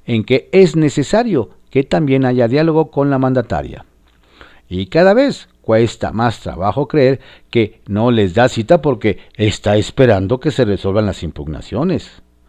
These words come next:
Pues si bien que se hizo tiempo para recibir a las gobernadoras electas de Morena, aun cuando algunas también esperan veredictos finales sobre sus triunfos. Los misterios de la geografía política,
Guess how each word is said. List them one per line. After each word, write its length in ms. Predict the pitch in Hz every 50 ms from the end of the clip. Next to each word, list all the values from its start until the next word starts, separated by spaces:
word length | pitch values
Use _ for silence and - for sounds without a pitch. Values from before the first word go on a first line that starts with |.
| _ _ _ - - - - - -
Pues 180 | - 214 226 -
si 100 | 240 220
bien 360 | 180 143 123 117 117 120 120
que 160 | - 127 113
se 140 | - - 92
hizo 260 | 87 90 - 117 107
tiempo 320 | - 110 90 90 - 123
para 180 | 120 117 104 95
recibir 400 | 90 87 - - 90 95 110 107
a 60 | 101
las 160 | 98 90 82
gobernadoras 680 | 78 85 80 78 78 80 82 82 85 98 101 92 - -
electas 380 | 69 78 87 82 - 87 76
de 80 | 71 67
Morena, 540 | 69 - - - 113 151 170 156 104 - - _ _ _ _ _ _ _ _ -
aun 580 | - - 73 85 113 190 262 311 302 - - - - _ _ _ _
cuando 560 | - 92 90 87 87 85 82 80 76 71 62
algunas 420 | 73 80 95 113 123 147 160 -
también 420 | - 208 196 151 139 135 147 151 - - _ _ _ _ _
esperan 600 | - 190 196 190 - - - 131 123 123 135 139 - - _ _ -
veredictos 720 | 98 104 95 87 82 78 80 175 175 - - 117 120 -
finales 380 | - 156 147 135 110 117 127 -
sobre 260 | - 104 87 82 76
sus 300 | - - 73 - - -
triunfos. 680 | - 67 95 127 175 175 - 170 117 - - - - _ _ _ _ _ _ _ _ _ _ _ _ _ - - -
Los 320 | - 123 127 131 131 117 127
misterios 840 | 135 135 131 113 - - - 135 117 110 113 113 123 143 143 131
de 80 | 143 143
la 140 | 139 139
geografía 760 | 120 - - 135 120 110 110 104 92 - - 98 104 107 107
política, 560 | - 127 110 87 78 - - 92 - 107 98